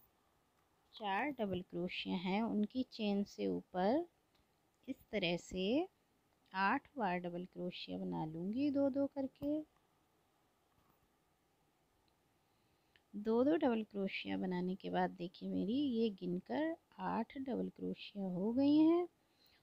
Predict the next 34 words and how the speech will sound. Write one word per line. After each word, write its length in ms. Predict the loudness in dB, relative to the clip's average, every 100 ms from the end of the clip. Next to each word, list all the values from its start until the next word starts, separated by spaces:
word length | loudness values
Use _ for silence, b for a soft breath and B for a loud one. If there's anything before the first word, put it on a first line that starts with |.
| b
और 180 | -4 -4 0
अब 180 | 0 2
मैं 220 | 4 4
जैसे 300 | 2 0 -4 -10
पहले 300 | -6 0 4
मैंने 280 | 6 6 6
नीचे 420 | 4 4 2 0 0
बुना 300 | 2 2 0
था 220 | -2 -2 -2
उसी 420 | -2 -4 2 2
तरह 300 | 4 6 6
से 280 | 2 2 4 4 2 B B B B
दो 460 | -8 0 4 6 6
सिंगल 460 | 2 2 2 4 2
फंदे 400 | 0 0 2 2
की 220 | -2 -6 -6
चेन 340 | -2 2 4 2
छोड़कर, 760 | 0 -2 2 2 0 0 -2
जैसे 360 | 0 -2 -2 -2
मैंने 240 | 0 2
पहले 340 | 0 0 0 0
दो 300 | -2 0 0 0
चेन 340 | -4 0 2 0
छोड़ी 360 | 0 0 0
थी, 340 | 0 2 2 2 _ b b b b b
इस 240 | -4 -2
बार 260 | 0 2 2
मैं 220 | 0 0
दो 340 | -2 0 4 2
सिंगल 460 | 0 -2 0 0
फंदे 380 | -2 -2 0 0
की 220 | -4 -6 -8
चेन 320 | -4 0 4 4
छोड़कर 840 | 2 -4 0 0 -2 -2 0 2